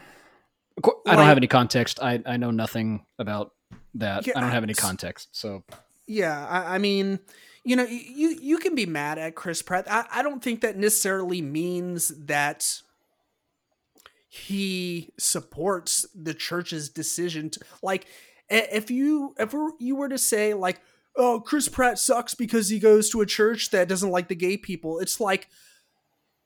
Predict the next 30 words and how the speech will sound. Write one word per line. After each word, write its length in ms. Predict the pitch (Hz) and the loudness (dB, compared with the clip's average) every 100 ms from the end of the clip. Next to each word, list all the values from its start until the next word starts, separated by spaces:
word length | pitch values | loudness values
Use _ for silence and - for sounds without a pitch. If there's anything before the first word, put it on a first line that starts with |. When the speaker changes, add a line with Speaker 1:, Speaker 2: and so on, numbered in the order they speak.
| - | -8
Speaker 2:
like, 380 | 254 254 254 - _ - | -2 4 2 2 _ -6
whoop-de-fucking-do. 1120 | 220 330 - 320 - 302 302 254 214 330 254 185 | -2 0 2 2 4 0 2 2 4 4 4 0
Like, 480 | 208 208 208 - _ _ _ | 0 2 2 -2 _ _ _
guess 300 | - 277 311 | -2 0 0
what? 320 | 208 262 320 - | 2 4 4 0
You 240 | 226 269 339 | -6 0 0
just 520 | 247 262 214 - - _ _ - | 2 4 4 2 -4 _ _ -2
named 440 | 226 226 233 214 - | 2 4 2 0 -2
every 280 | 285 302 294 | -2 0 0
single 420 | - 269 262 202 | 2 2 2 0
fucking 520 | - - 294 - 214 | -2 -2 -2 0 -2
church 420 | 185 - 269 - | 0 -2 -2 -2
in 80 | 202 | -4
existence. 840 | 160 165 160 226 277 - - - - | -4 -4 -2 0 0 -4 -8 -8 -6
Like, 200 | 196 190 | -6 -6
how 320 | - - 311 | -6 -8 -6
many 260 | 311 285 285 | -2 0 0
churches 580 | 240 - 262 - 202 180 | -2 0 0 0 -4 -4
out 260 | 165 175 180 | -2 -2 -2
there 200 | 185 170 | -6 -6
support 720 | - - 131 - 180 208 196 - _ _ _ _ _ | -6 -6 -8 -4 2 2 2 -4 _ _ _ _ _
the 140 | 180 196 | -4 -4
gays? 880 | 165 202 185 185 131 131 - - - _ _ - 120 _ | -4 -2 0 0 -2 -6 -4 -4 -8 _ _ -12 -12 _
Speaker 1:
A 120 | 127 | 0
Speaker 2:
Like 120 | 120 113 | 4 6
Speaker 1:
handful. 600 | 120 110 107 104 101 117 | 6 4 0 -2 -4 -2
Th-, 140 | 117 | -2
very, 480 | 117 127 127 120 113 | -2 2 4 6 4
very 280 | 110 104 101 | 0 -2 -4
few 320 | - 98 | -4 -6